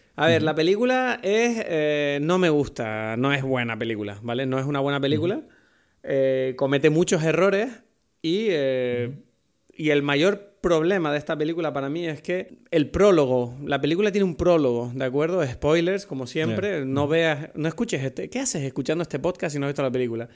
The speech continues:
Speaker 1: Vete a ver la película y luego
Speaker 2: Yo
Speaker 1: lo
Speaker 2: creo que
Speaker 1: escuchas.
Speaker 2: se puede escuchar,
Speaker 1: Nah, bueno,
Speaker 2: total,
Speaker 1: a
Speaker 2: da
Speaker 1: ti te da
Speaker 2: igual,
Speaker 1: igual,
Speaker 2: ¿tú
Speaker 1: pero
Speaker 2: crees que esto le va a afectar a alguien saber que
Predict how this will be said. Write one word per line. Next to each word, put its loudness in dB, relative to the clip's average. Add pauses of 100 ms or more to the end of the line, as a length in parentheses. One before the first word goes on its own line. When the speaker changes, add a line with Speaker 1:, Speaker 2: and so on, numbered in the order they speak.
(160)
Speaker 1:
Vete 2
a 4
ver 4
la 2
película 2
y 2
luego 2
Speaker 2:
Yo 2
Speaker 1:
lo 2
Speaker 2:
creo 0
que 2
Speaker 1:
escuchas. 0
Speaker 2:
se -8
puede 0
escuchar, -6
Speaker 1:
Nah, 0
bueno, 2
Speaker 2:
total, -4
Speaker 1:
a -2
Speaker 2:
da -2
Speaker 1:
ti 0
te -2
da 6
Speaker 2:
igual, 6
Speaker 1:
igual, 2
Speaker 2:
¿tú -6
Speaker 1:
pero -4
Speaker 2:
crees -6
que -4
esto -4
le -4
va 0
a 0
afectar -4
a -2
alguien -2
saber 0
que 0